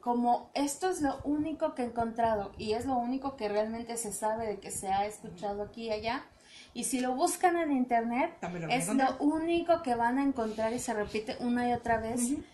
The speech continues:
Speaker 1: No hay realmente información fidedigna al respecto, pero todo el mundo es como un,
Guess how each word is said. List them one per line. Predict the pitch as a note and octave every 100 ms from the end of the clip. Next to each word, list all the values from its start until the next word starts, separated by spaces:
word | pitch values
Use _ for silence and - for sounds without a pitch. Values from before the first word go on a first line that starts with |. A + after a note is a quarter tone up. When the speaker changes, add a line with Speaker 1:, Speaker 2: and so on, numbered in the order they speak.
| - - _
Speaker 1:
No | A#3 B3 C4 -
hay | B3+ B3+ C4
realmente | B3 A#3+ B3 A#3+ A#3+ B3
información | A#3+ A#3+ G#3 G3 - A3 G#3+
fidedigna | - A#3 G#3 G#3+ A#3 A3+
al |
respecto, | A3+ G#3+ A3+ A3 B3
pero | A3 G3+
todo | A#3+ C4
el | C4
mundo | B3+ B3+ B3+ C4+
es | B3 -
como | - B3 A3+ G#3+
un, | G#3 G#3+ A3+ A#3 A#3 A3+ G#3+